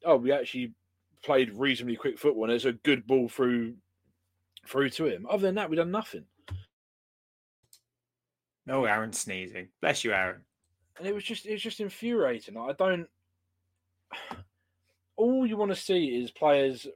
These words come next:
Speaker 1: playing with a bit of pride and a bit of effort and a bit of pace. And we haven't had any of that at all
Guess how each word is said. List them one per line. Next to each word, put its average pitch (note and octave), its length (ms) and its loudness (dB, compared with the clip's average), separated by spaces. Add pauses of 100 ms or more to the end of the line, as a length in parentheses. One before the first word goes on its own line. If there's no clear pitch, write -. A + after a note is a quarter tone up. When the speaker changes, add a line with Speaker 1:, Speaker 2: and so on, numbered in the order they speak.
(100)
Speaker 1:
playing C3+ 360 -4
with C3 220 -6
a C3+ 60 -4
bit F3+ 220 0
of D3 100 -4
pride C3 300 6
and B2 100 -2
a A#2 40 -6
bit C3+ 160 2
of C3 120 -6
effort A#2+ 400 -2 (120)
and A#2+ 260 -8
a A#2 140 -6 (100)
bit C#3+ 120 4
of A#2+ 120 -6
pace. - 580 -4 (640)
And C#3+ 100 -6
we D#3 120 -2
haven't G#3 320 0
had F3 200 2 (120)
any E3+ 320 4
of G#2 140 0
that F2+ 200 -8 (1040)
at D3 360 -2
all F#2 320 -2